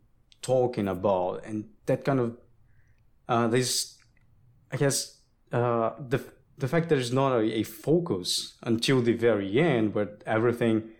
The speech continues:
comes together to the end of, uh, what is peace, what is war, kind of takes away you willing to pay attention to the movie. Uh, also, the fact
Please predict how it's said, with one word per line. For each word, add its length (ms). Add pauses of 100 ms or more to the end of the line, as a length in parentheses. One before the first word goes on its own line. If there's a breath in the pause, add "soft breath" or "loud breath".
(180)
comes 280
together 440
to 580
the 260
end 240
of, 220 (560 soft breath)
uh, 60
what 260
is 160
peace, 420
what 200
is 180
war, 400 (480)
kind 140
of 160 (160)
takes 340
away 300
you 340 (960)
willing 600
to 380 (260)
pay 180
attention 460
to 120
the 80
movie. 440 (1200)
Uh, 320 (160)
also, 600 (120)
the 80
fact 300